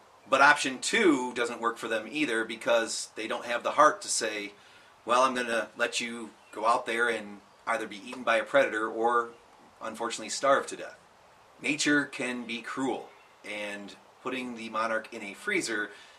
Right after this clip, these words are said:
is seen as a more humane way to end its life. I know, I, I don't even like talking about it anyway. I really don't. But still, it's something to be discussed. Okay, those are the three options. Kind of been a rough ride, this video, huh?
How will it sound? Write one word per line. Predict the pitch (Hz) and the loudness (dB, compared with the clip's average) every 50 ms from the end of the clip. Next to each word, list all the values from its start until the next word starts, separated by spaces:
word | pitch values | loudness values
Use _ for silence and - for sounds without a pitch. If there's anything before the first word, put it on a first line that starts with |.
| - _ _ - | -20 _ _ -2
is | 151 147 147 | 0 2 2
seen | - - 147 139 | 2 2 2 0
as | 131 123 120 | -2 -2 -4
a | 117 117 | -4 -6
more | 123 117 123 120 | -2 0 -2 -2
humane | - - - 139 135 127 127 123 127 127 123 123 120 107 | -2 -4 -6 -6 -6 -4 -4 -4 -4 -4 -4 -6 -6 -6
way | 104 107 101 95 95 | -4 -4 -4 -4 -6
to | 98 - 107 - 104 | -8 -10 -10 -10 -10
end | 98 95 | -12 -10
its | 95 - - - | -8 -8 -6 -2
life. | 95 90 - - - - - _ _ _ _ _ - - _ - _ - | -2 -2 -4 -4 -10 -20 -20 _ _ _ _ _ -20 -20 _ -16 _ -4
I | - | 0
know, | 170 185 156 - - - - - | 2 4 4 4 2 -2 -14 -8
I, | - 113 123 123 - - - - - | -4 -2 -2 -2 -4 -12 -18 -10 -4
I | 120 | -2
don't | 143 170 185 | 0 0 0
even | 180 165 143 | 0 0 0
like | 135 135 | -2 0
talking | - 131 113 107 - 117 | 0 0 0 0 -2 -4
about | 101 92 90 90 90 | -6 -4 -4 -4 -6
it | 90 | -8
anyway. | 90 90 85 80 - - - - - _ _ _ _ - - | -12 -14 -16 -18 -20 -20 -20 -20 -20 _ _ _ _ -20 -16
I | - 98 92 87 | -14 -14 -14 -12
really | 95 95 90 92 | -12 -12 -10 -10
don't. | - - 85 - - - - _ _ - _ - - - - - _ - _ _ - - - | -10 -10 -10 -12 -14 -20 -20 _ _ -20 _ -20 -20 -20 -20 -20 _ -20 _ _ -14 -6 -2
But | 123 127 127 - | -2 -2 0 -2
still, | - - 127 123 123 - - | 0 0 2 2 0 0 -4
it's | 113 113 - | -6 -4 -2
something | - - 113 107 - 113 113 107 | -2 0 -2 -2 -4 -8 -10 -10
to | - 98 | -12 -14
be | 95 90 | -14 -14
discussed. | 82 87 - - - - - - - - - - - - - - - - - - - - - | -12 -10 -10 -8 -8 -10 -10 -12 -14 -16 -16 -20 -20 -20 -20 -20 -20 -20 -20 -20 -20 -16 -12
Okay, | 104 - - 175 165 143 135 - - - - - - - - - - - | -4 2 6 8 8 8 8 4 -2 -14 -18 -20 -20 -20 -20 -18 -12 -8
those | 143 139 - | -8 -4 -2
are | 151 147 | -2 -2
the | 135 | -4
three | 123 - 147 147 139 | -4 -4 0 4 6
options. | 139 131 123 107 - - - - - - - - - - - - - - - - - - | 8 8 8 6 4 0 -8 -12 -14 -18 -20 -20 -20 -20 -20 -20 -20 -20 -20 -20 -4 6
Kind | - 185 175 | 10 10 10
of | 151 139 | 10 10
been | 143 | 6
a | 139 131 | 6 8
rough | 139 131 - 127 | 6 6 6 4
ride, | 123 117 110 104 98 | 4 4 4 4 2
this | 98 92 - | -4 -10 -10
video, | 98 95 92 90 87 87 | -10 -10 -10 -10 -10 -10
huh? | 101 98 - | -10 -10 -12